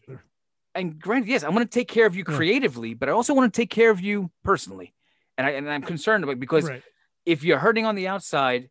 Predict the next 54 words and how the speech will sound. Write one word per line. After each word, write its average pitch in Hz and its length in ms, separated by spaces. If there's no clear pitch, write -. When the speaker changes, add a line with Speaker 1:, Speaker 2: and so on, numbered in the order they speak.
Speaker 2:
it's 135 120
gonna 160 160
reflect 151 400
on, 135 180
on 135 120
the 123 60
match 131 240
on 120 60
the 123 80
inside. 95 400
You're 123 80
not 156 120
gonna 147 120
be 127 180
at - 140
your 107 80
best. - 480
You're 175 80
not 156 220
Speaker 1:
Exactly. 135 40
Speaker 2:
gonna 147 140
give 151 160
me 143 80
the, 131 140
the 127 100
performance 135 500
I 120 100
need, 107 320
or 117 300
you're 127 120
gonna 131 120
become 135 280
a 127 60
problem, 117 420
or 101 40
you're 107 60
gonna 123 120
have 131 80
a 120 40
chip - 240
on 110 80
your 107 80
shoulder. 98 340
There's 202 160
a 220 60
lot 233 160
of 196 140
aspects 175 400
of - 100
Speaker 1:
Right. - 80
Speaker 2:
protecting 143 300
a 123 60
locker 131 300
room. 82 200